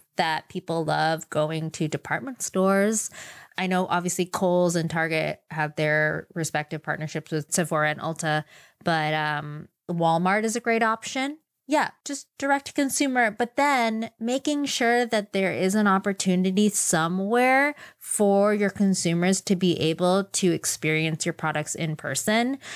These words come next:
I think that was something that I, we keep talking about Haus Labs, but, like, not a lot of people got to, like, play and touch Haus Labs. And I think if they did, they would have been more excited about it 'cause the products were actually really great.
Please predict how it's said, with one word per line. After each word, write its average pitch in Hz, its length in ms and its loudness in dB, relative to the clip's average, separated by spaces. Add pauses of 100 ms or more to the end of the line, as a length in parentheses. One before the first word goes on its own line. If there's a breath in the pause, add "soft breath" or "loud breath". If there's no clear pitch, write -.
(180 loud breath)
I 185 60 2
think 208 180 2
that 156 220 -2
was 175 120 -4
something 190 420 2
that 180 220 2
I, 175 540 0 (160)
we 165 160 -6
keep 175 260 0
talking 160 440 -4 (480 loud breath)
about 160 320 -2
Haus 156 260 -4
Labs, 160 340 -4
but, 185 140 -8
like, 170 380 -2
not 208 240 0
a - 20 0
lot 330 140 4
of 339 60 -4
people 349 200 0
got 302 240 0
to, 320 100 -4
like, 311 220 -2
play 247 560 2
and 226 180 2
touch - 460 -4 (400)
Haus 226 260 -2
Labs. 247 220 0
And 208 100 0
I 180 60 2
think 214 240 -2
if 214 140 -2
they 190 140 4
did, 214 580 2
they 185 100 2
would 185 140 2
have 180 80 -2
been 185 140 2
more 180 140 -2
excited 196 440 0
about - 320 -6
it 65 200 -8
'cause 196 160 -2
the 196 80 0
products 202 360 -4
were 214 40 0
actually 175 340 -4
really 156 240 -4
great. - 340 -6